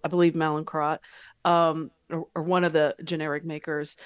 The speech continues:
And, and then I went to heroin when the pills got hard to get. I mean, Oxy, Roxy, heroin, they will all say that. And, um, and then, you know, the distributors were kneecapped when the, when there was a new law signed in,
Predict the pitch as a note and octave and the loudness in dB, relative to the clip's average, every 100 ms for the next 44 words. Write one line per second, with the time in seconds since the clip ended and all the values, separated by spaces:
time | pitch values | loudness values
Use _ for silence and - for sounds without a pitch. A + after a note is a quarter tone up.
0 | - _ E3+ E3+ D3 - G3 F#3+ F3+ F3 | -20 _ 2 4 2 2 4 6 4 2
1 | F3 F3+ E3 D#3+ C3+ C3+ C#3 - D#3+ D3+ | 0 2 2 0 -2 -6 -8 -8 -8 -6
2 | D#3+ D3 D3 A2 C#3+ A#2+ G2 A#2+ E2 E2+ | -6 -6 -4 -6 -6 -8 -8 -8 -8 -8
3 | - D3+ C3+ - E3+ E3 - E3+ C#3+ C3+ | -6 -4 -6 0 2 2 2 0 2 0
4 | C#3 - D3 D3+ C3 B2 B2 B2+ D3 - | -2 -6 -6 -4 -6 -6 -6 -4 -4 -4
5 | C#3+ C#3 - B2+ G#2 G#2 F#2 - - - | -4 -2 -4 -4 -6 -6 -8 -10 -18 -18
6 | - _ F3+ F3+ E3+ E3 E3 E3 - E3+ | -18 _ 2 4 6 4 2 0 2 2
7 | E3+ D#3+ D3+ - _ _ - G#3 B3 A#3+ | 2 -2 -6 -12 _ _ -2 2 2 0
8 | C4+ C#4 A#3 A3 G#3 - D4 G4 G3+ E3 | -2 -2 0 0 0 -2 -2 0 2 0
9 | F3+ A3 - G3 G3 F#3+ F3 F#3+ G#3 G3+ | -2 -6 -10 -8 -4 -4 -4 -4 -6 -4
10 | E3 - - - - - - F3+ F3+ F3 | -6 -6 -16 -18 -20 -16 -4 -2 0 0
11 | - - F#3 F#3 F3+ F3 F3+ F3+ F#3 F3 | -2 -8 -8 -6 -4 -2 -2 -2 -2 0
12 | F3+ F3+ F#3 - - F#3 F#3 F3+ F3+ | 0 0 -2 -6 -8 -6 -6 -6 -8